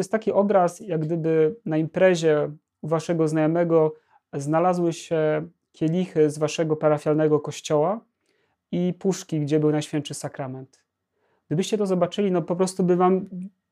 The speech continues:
włos się jeżył na głowie. Widzielibyście po prostu profanację.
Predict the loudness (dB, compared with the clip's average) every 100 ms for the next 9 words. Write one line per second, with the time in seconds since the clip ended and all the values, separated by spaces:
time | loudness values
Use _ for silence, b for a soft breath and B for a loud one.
0 | _ -8 0 4 6 6 2 -2 4 6
1 | 8 6 4 4 4 2 0 -4 -10 _
2 | _ _ _ _ _ -2 0 0 0 -2
3 | -4 -6 -2 -4 -2 -4 -4 _ -6 -4
4 | 0 0 0 -6 -16